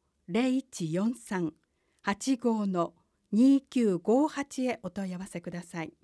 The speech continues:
室蘭市水族館の催し、七夕展、生態展示、七月七日の七夕にちなんだ名前の魚を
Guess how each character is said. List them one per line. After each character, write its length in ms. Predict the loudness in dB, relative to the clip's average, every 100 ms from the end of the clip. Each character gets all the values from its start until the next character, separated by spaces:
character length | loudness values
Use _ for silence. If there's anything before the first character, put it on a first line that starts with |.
| _ _ _ _ _ _ _ _ _ _ _ _ _ _ _ -20 -20 _ _ _ _ _ 0
室 280 | 4 4
蘭 200 | 2 0
市 400 | -4 -4 -6 -6 -12 _ _ _ _ _ _
水 320 | -6 4 4 6
族 200 | 2 0
館 200 | -4 -2
の 180 | -2 -2
催 400 | 0 0 -2 -6
し、 380 | -8 -8 -8 -8 _ _ _ _ _ _ _ _ _ _ _ _
七 220 | 2 4
夕 360 | 4 0 -2 -6
展、 400 | -6 -4 -4 -6 _ _ _ _ _
生 320 | 2 4 4
態 260 | 0 -4
展 320 | -4 -4 -4 -4
示、 220 | -6 -8 _ _ _ _ _ _ _ _ _
七 240 | 0 4
月 280 | 4 2 -2
七 260 | 0 0 0
日 160 | -2
の 220 | -2 -2 -4
七 220 | -2 0 0 0
夕 100 | 2
に 140 | 2
ち 180 | 0 -2
な 140 | -2
ん 140 | -2 -4
だ 160 | -6 -8 -4
名 120 | 0
前 260 | 2 2 2
の 100 | 0
魚 500 | -2 -4 -2 -2 0
を 220 | -2